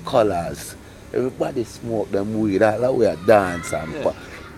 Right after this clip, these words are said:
Speaker 1: the system, the brotherhood system no want a unity.
Speaker 2: True.
Speaker 1: So them create a force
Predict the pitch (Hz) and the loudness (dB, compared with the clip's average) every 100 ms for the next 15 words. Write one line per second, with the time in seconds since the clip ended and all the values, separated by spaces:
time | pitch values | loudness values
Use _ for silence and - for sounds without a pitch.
0 | - - - - - - 127 - 170 - | -18 -18 -18 -18 -18 -12 -10 -6 -6 -6
1 | - 143 104 107 127 131 107 107 104 - | -4 -2 0 0 2 6 6 6 2 -4
2 | 120 - 110 107 101 104 95 92 90 104 | -6 -4 -4 0 0 0 0 -2 -2 0
3 | 95 90 82 - 73 - - - - - | 0 -2 -6 -10 -12 -14 -20 -20 -20 -18
4 | - 131 139 131 - 170 156 120 123 - | -10 -2 0 0 4 6 6 4 -2 -6
5 | - 143 107 85 - - - - | 2 6 6 4 -2 -8 -10 -14